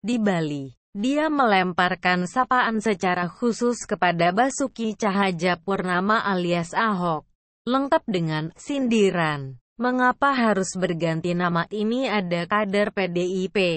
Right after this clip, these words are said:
Namanya B C P, Basuki Cahayapurnama." "Terkenal namanya Ahok," kata Megawati dalam sambutannya di Hotel Grand Ina Bali Beach,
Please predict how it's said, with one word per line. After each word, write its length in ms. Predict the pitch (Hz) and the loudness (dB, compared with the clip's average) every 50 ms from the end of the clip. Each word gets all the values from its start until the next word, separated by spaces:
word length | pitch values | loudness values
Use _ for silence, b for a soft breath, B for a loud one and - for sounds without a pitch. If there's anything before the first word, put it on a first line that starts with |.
| 151 143 143 - _ _ _ _ _ _ _ _ _ _ _ _ - 240 | -4 -6 -12 -18 _ _ _ _ _ _ _ _ _ _ _ _ -4 0
Namanya 560 | 262 269 277 285 285 277 262 254 247 247 240 | 0 2 2 2 0 0 0 0 0 0 0
B 240 | 226 208 262 294 294 | 0 0 0 0 0
C 240 | - 277 254 233 - | 0 0 0 0 0
P, 400 | - 208 185 175 165 151 147 143 - _ _ _ - | 0 0 0 0 0 -2 -6 -10 -16 _ _ _ -2
Basuki 640 | 202 214 233 247 247 - 285 277 - - 302 285 | 0 2 2 2 2 0 -2 -4 -4 -4 -6 -6
Cahayapurnama." 1400 | - - 262 226 214 208 208 208 208 214 220 226 247 - - 294 302 302 269 240 208 185 170 165 156 151 143 139 139 - _ _ _ | -4 -2 -2 0 2 2 2 0 0 2 2 0 0 0 0 -2 -2 0 2 2 2 2 2 0 -2 -2 -4 -8 -12 -18 _ _ _
"Terkenal 640 | - 269 285 - - 254 247 233 220 220 220 220 226 | -2 -2 -2 0 -2 0 2 2 2 4 4 2 2
namanya 800 | 240 277 277 269 262 262 262 262 262 269 285 294 285 247 226 214 | 2 2 2 2 2 2 0 0 0 0 0 2 2 2 2 0
Ahok," 640 | 202 180 180 170 156 147 - _ _ _ _ _ | 0 0 0 0 -2 -2 -6 _ _ _ _ _
kata 320 | - - 262 262 - 269 269 | 0 2 2 4 4 2 2
Megawati 800 | 262 262 254 254 214 202 240 240 240 240 247 254 - - 302 302 | 2 2 0 0 0 0 2 2 4 4 2 2 0 -2 -4 0
dalam 400 | 240 220 190 175 175 175 180 175 | 2 2 2 2 2 0 -2 0
sambutannya 800 | 196 180 180 175 175 180 - 190 180 185 196 202 214 220 220 214 | 0 0 0 0 -2 -2 -2 0 0 0 0 0 0 0 0 -2
di 160 | 208 269 277 | -2 -2 0
Hotel 560 | 277 269 262 247 - 269 254 254 254 247 226 | 2 2 0 0 0 2 2 2 2 2 0
Grand 320 | 220 240 226 220 220 208 180 | 0 0 0 0 0 -2 -2
Ina 320 | 214 202 208 214 208 208 | -2 0 2 2 4 4
Bali 480 | 202 190 190 185 185 180 180 175 175 165 | 4 2 2 2 2 0 0 -2 -4 -2
Beach, 480 | 165 175 165 160 - - - - - | -2 -2 -2 -4 -6 -8 -12 -12 -12